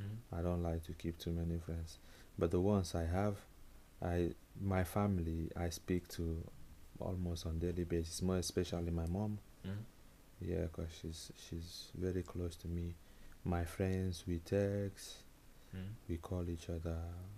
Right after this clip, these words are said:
Speaker 2: once in a while, and, but for my mom and siblings, we talk almost every day.
Speaker 1: Mm. And, uh,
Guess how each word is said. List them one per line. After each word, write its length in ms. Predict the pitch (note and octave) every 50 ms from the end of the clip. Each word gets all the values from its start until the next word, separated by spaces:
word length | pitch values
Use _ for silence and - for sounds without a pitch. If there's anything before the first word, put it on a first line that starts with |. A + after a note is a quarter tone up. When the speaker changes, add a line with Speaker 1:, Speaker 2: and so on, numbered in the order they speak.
| A#2 - - -
Speaker 2:
once 400 | E2 F2 F2 F2 E2+ E2 - -
in 60 | E2+
a 60 | E2+ E2
while, 500 | E2 F2 F2+ F2+ F2+ F2+ F2+ F2+ F2+ F#2 F2+ - - - - -
and, 320 | - F2 F2 E2+ E2+ - - - - - - - - - - - - - - - - -
but 160 | F#2 F2 E2+
for 200 | - - - F2
my 240 | F2+ F2+ F2 F2 F2 F2 E2+ F2 E2+ - - - - - - - - - -
mom 400 | F2 F2+ F2+ F2+ F2+ F2+ F2+ F2
and 160 | E2+ E2+ E2 E2
siblings, 600 | - - F2 E2+ F2 E2+ E2+ E2+ E2+ E2 - - - F#2
we 100 | F2 E2+ - -
talk 200 | - F#2 F2 - - - -
almost 540 | F2 F2+ F2+ F2 E2+ F2 F2 E2 - - - - - - -
every 220 | F#2 F2 F2 D#2+
day. 180 | D#2 - - - - - - - - - - F2+
Speaker 1:
Mm. 140 | F2 D#2+ D#2+ E2 - - - - - - - - - - - - - - - - - - - -
And, 300 | G2+ G2+ G#2+ G#2+ G#2
uh, 40 | G2+